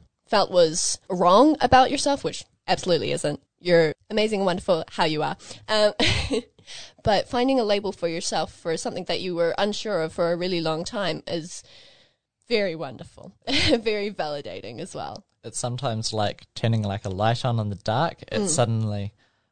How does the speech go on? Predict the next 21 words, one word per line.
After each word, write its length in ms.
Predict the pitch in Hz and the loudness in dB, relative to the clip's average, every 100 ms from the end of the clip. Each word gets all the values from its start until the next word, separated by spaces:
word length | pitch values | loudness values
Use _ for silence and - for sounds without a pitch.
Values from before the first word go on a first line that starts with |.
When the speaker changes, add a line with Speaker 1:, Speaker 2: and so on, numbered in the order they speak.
| _ | _
Speaker 2:
opens 360 | 120 120 120 113 | -2 0 0 0
up 160 | 110 - | 0 -2
this 220 | 104 - | -6 -6
whole 480 | - - - 147 135 | -10 -14 2 4 6
new 160 | 131 123 | 2 -2
community, 560 | - 123 117 117 113 | -2 -2 0 0 -2
these 260 | 98 101 104 | -4 -8 -10
whole 440 | - - 135 123 123 | -12 -4 2 4 4
new 220 | 120 117 | 2 0
ideas 840 | - 98 95 104 101 98 95 - - | 0 -4 -2 -2 -2 -2 -4 -4 -4
that 240 | 101 - - _ _ | -6 -6 -10 _ _
sometimes 540 | - 120 120 120 110 - | -6 -2 -2 -2 -2 -2
can 160 | 127 | -4
be 100 | 117 | -4
really, 300 | 120 147 170 | -4 -2 0
really 220 | 135 110 | 2 0
daunting. 580 | 95 101 90 - 85 85 - | 0 -2 -2 -4 -4 -6 -4
And 280 | 92 107 - _ _ _ _ _ | -2 -2 -6 _ _ _ _ _
I 200 | 107 110 | -2 -2
sort 260 | 110 107 101 | -2 -4 -4
of 160 | 101 | -6